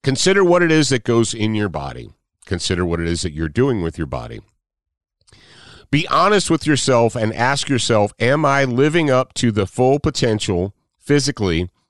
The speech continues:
that God gave me? Or am I just coasting? Or am I just coasting?"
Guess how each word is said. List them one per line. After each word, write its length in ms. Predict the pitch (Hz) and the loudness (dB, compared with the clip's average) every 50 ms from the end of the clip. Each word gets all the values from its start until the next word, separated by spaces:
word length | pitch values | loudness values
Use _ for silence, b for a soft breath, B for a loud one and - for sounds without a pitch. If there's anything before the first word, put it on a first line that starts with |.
| _ b b b b b b | _ b b b b b b
that 200 | b 104 101 - | b -4 -4 -2
God 300 | - 104 92 87 90 82 | -2 -2 0 0 -2 -4
gave 260 | - 80 76 65 - - | -6 -12 -12 -12 -14 -18
me? 120 | 50 - - _ _ _ _ _ _ _ _ _ _ _ _ _ _ b b b b b b b | -20 -20 -20 _ _ _ _ _ _ _ _ _ _ _ _ _ _ b b b b b b b
Or 160 | b 98 98 101 | b -2 0 0
am 100 | 98 98 | 0 0
I 100 | 95 95 | 0 -2
just 280 | 85 85 85 - _ | -2 -4 -8 -8 _
coasting? 600 | - - - 90 80 - - - - 50 50 - - _ _ _ _ _ _ _ _ _ _ _ _ _ _ _ _ _ _ _ _ _ - | -10 -6 -4 -4 -4 -6 -10 -12 -14 -18 -18 -20 -20 _ _ _ _ _ _ _ _ _ _ _ _ _ _ _ _ _ _ _ _ _ -10
Or 200 | - 78 76 73 | -8 -6 -4 -4
am 120 | 76 73 | -4 -4
I 120 | 71 71 69 | -6 -6 -8
just 260 | 69 - 69 - - | -8 -10 -14 -14 -16
coasting?" 540 | - - - - - - - - - - - | -16 -18 -18 -18 -16 -18 -18 -18 -20 -20 -20